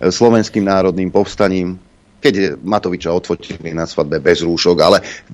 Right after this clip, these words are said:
vás ostatných nútili pod hrozbou trestu a pokuty vyše tisíc eur,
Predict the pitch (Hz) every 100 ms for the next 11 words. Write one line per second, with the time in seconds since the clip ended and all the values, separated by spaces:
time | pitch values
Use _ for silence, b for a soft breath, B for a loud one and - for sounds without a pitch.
0 | - 110 110 113 - 113 101 92 107 120
1 | - 95 92 - _ _ 117 98 101 117
2 | - 95 98 104 101 - 98 82 107 107
3 | 98 92 87 B B B 95 104 101 104
4 | 101 92 101 95 90